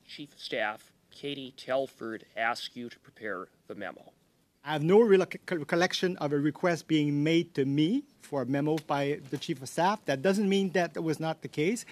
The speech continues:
Speaker 2: It could have happened in the context of they have a regular briefing with the Interna-, Intelligence Assessment Secretariat. Maybe they'd ask, uh, for, for, for that. That's possible. But to me, no.
Speaker 1: No. N-,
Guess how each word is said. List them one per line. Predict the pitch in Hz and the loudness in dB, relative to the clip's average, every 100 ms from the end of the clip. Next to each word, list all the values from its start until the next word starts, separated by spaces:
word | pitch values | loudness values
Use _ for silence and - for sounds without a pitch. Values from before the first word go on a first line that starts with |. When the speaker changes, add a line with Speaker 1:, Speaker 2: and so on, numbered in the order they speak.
| - - - | -20 -14 -12
Speaker 2:
It | 147 | 2
could | 196 | 6
have | 220 175 | 6 6
happened | 170 170 190 180 | 6 6 4 2
in | 160 | 0
the | 143 | -4
context | 160 160 170 160 | -4 -4 -4 -4
of | 151 131 | -4 -4
they | 139 | 0
have | 156 151 | 2 2
a | |
regular | 147 165 170 160 | 2 0 0 0
briefing | 139 160 - 165 165 | 0 -2 -2 -4 -2
with | 139 127 | -2 -2
the | 139 | -4
Interna-, | 139 143 143 _ _ | -4 -6 -8 _ _
Intelligence | 143 139 165 156 131 151 - | -10 -6 -4 -4 -4 -8 -8
Assessment | 143 165 147 151 135 | -8 -6 -6 -6 -10
Secretariat. | 147 196 196 196 208 - - - - - - | -10 -8 -4 -2 -2 -4 -20 -20 -20 -20 -4
Maybe | 156 208 196 | 2 4 6
they'd | 170 156 - | 4 2 2
ask, | 180 180 170 - - 156 | 2 2 0 -6 -10 -6
uh, | 147 143 143 | -2 -2 -4
for, | 123 - 139 | -6 -4 -4
for, | - 139 | -4 -8
for | - 139 | -6 0
that. | 165 190 | 0 2
That's | 160 160 | 2 0
possible. | - 151 139 131 120 | 0 -2 0 -4 -6
But | 117 - _ | -8 -14 _
to | - 156 | 0 4
me, | 175 214 | 4 4
no. | 151 117 _ _ - - _ _ _ - - _ _ _ - _ - - 156 | 0 -2 _ _ -20 -20 _ _ _ -20 -20 _ _ _ -20 _ -20 -20 -12
Speaker 1:
No. | 135 147 156 - | -6 -4 -4 -8
N-, | - 135 | -14 -14